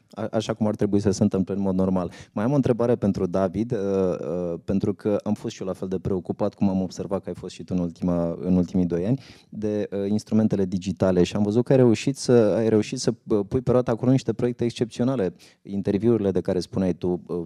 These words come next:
vlogul de care, uh, povesteai că l-ai făcut împreună cu copiii. Și, um, eram curios să te întreb, cum vezi digitalizarea în învățământul din mediul rural? Asta în, în contextul în care știi că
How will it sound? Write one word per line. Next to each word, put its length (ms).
vlogul 340
de 100
care, 380
uh, 220
povesteai 500
că 100
l-ai 140
făcut 300
împreună 440
cu 260
copiii. 480
Și, 560
um, 720
eram 320
curios 320
să 100
te 120
întreb, 320
cum 220
vezi 500
digitalizarea 1000
în 120
învățământul 580
din 200
mediul 320
rural? 420
Asta 220
în, 80
în 140
contextul 460
în 100
care 200
știi 220
că 220